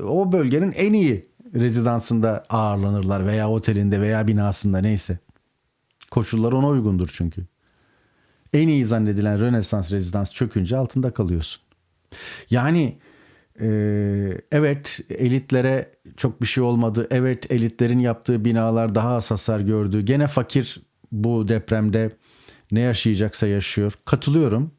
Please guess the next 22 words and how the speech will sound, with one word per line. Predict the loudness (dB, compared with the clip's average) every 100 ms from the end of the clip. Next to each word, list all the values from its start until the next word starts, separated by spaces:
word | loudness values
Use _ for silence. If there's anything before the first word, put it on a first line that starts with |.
| -2
Büyük | 0 2
ölçüde | 0 -2 0 0
doğru | 2 0 2
ama | 2 0 -4 _ _ _ _ _ _ _ _
bazen | -2 0 0
elitleri | 2 0 0 0 0 0
veya | 0 0
bazen | -2 0 -2
parası | -2 -2 -2 -2
olanları | 0 0 0 -2
da | -2
bu |
şekilde | -4 -6 -2 0
vuruyor. | 0 0 0 -4 _ _ -20 -20 -20 -20 -20 -12
Siz, | -2 2 2 0 -6 -4
e, | 0 0 0 2
binanızı, | 2 2 2 0 0 -2
siz | 0 0 2
yaşadığınız | 0 0 0 2 2 0 0 0
binayı | 2 2 2 2 2 2
ya | 0 0
da | 0 0 -4